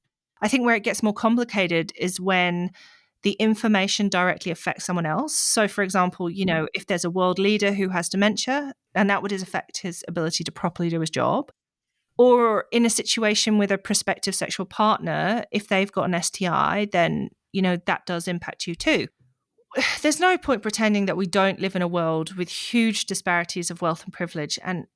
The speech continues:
you know, it's so easy to look at others and think that the grass is greener. It would be absurd to expect people to never speculate on things.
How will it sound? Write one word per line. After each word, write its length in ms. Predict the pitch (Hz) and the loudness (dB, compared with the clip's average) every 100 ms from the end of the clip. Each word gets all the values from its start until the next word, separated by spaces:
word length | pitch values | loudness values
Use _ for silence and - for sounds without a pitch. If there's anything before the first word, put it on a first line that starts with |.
| _ | _
you 140 | 208 208 | 0 2
know, 100 | - _ - | 0 _ -8
it's 140 | 247 240 | -2 0
so 340 | - - 339 311 | 0 2 2 2
easy 300 | 277 247 240 | 2 0 0
to 180 | - | 0
look 520 | 233 214 214 - - - _ - | 0 0 -2 -6 -18 -20 _ -4
at 140 | 214 | 0
others 460 | 196 196 294 359 - | 0 0 -2 -4 -4
and 180 | 214 208 | -2 0
think 180 | 196 | -2
that 80 | - | -6
the 80 | 175 | -8
grass 320 | 190 180 180 | 0 0 0
is 80 | 175 | -4
greener. 480 | - 175 175 202 240 | -4 -4 -2 -2 -2
It 160 | 214 - | -4 -2
would 160 | 220 214 | -2 0
be 140 | 208 | 0
absurd 680 | 196 - - 190 175 165 165 _ _ _ - | 0 -2 0 2 2 0 -4 _ _ _ -12
to 120 | - | -10
expect 360 | - - - - | -8 -6 -6 -4
people 260 | 190 185 | -6 -4
to 140 | 170 180 | -2 -2
never 160 | 170 | 0
speculate 540 | 170 - - - 180 - | -2 -4 -6 -6 -6 -4
on 140 | 165 | -6
things. 500 | - 165 156 170 - | -4 -4 -4 -4 -8